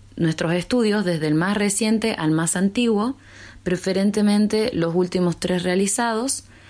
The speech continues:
y debemos incluir el nombre de la institución donde, donde lo realizamos, debemos incluir la carrera y además debemos incluir la fecha de inicio y finalización del mismo.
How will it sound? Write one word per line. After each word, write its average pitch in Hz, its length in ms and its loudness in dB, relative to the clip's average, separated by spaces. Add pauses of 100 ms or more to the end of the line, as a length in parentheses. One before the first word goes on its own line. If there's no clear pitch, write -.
(320)
y 147 100 0
debemos 214 420 2
incluir 156 460 0 (720)
el 180 140 -2
nombre 196 240 2
de 175 60 2
la 165 60 2
institución 170 520 -2
donde, 165 260 2
donde 156 400 2
lo 147 120 0
realizamos, 190 840 -2 (840)
debemos 165 500 0
incluir 165 720 0 (520)
la 151 240 0
carrera 175 720 -2 (1500)
y 214 140 0
además 220 500 0
debemos 190 360 2
incluir 185 400 0
la 180 120 -4
fecha 185 360 -2
de 165 80 0
inicio 202 540 2
y 170 120 0
finalización 160 840 0
del 147 160 2
mismo. 131 380 0